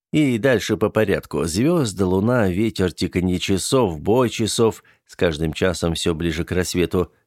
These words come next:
восход солнца, вот и утро, и новый день, и мистер Коберман возвращается с прогулки после завтрака.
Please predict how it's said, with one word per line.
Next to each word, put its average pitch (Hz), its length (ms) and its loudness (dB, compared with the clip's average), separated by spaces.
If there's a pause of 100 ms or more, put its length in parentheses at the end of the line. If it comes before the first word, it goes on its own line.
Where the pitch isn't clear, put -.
(160)
восход - 440 0
солнца, 131 540 0
вот 87 280 0
и 85 120 2
утро, 127 560 2 (220)
и 151 100 4
новый 110 440 2
день, 80 340 -2 (160)
и 101 280 2
мистер 90 480 0
Коберман 90 680 0
возвращается 107 760 -2
с - 100 -6
прогулки 101 560 -2
после 85 360 -2
завтрака. 78 580 -6